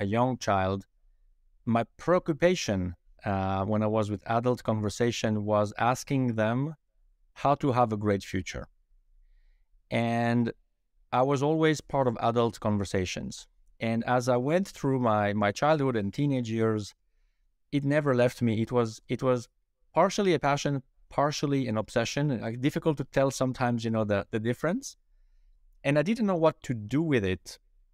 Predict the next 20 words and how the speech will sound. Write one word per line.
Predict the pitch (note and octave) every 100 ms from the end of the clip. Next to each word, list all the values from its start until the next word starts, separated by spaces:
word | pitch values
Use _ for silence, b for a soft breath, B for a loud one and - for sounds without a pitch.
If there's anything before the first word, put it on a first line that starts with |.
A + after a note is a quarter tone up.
| _ _
So | - -
I | C3
felt, | B2 D3 C#3+
you | D#3+
know, | C3
this | B2
is | B2+
one | B2+
of | B2+ A#2+
these | A#2
things | B2+ A#2+ A2+ - - _ _ _ _ _ _ _ _ - -
that | A#2 -
you | A#2
have. | F2+ C3+ F#2+ G2 A#2 A2+ _
And | B2+ B2 B2 B2 B2 B2 A#2+ _ _ -
it's | C3 -
really | C#3 E3 F3 F3+
until | C#3+ C#3 - C3+ B2+
much | A#2+ C#3+ C#3+ -
later | B2+ C3+ - C3 A#2+ A#2 A2+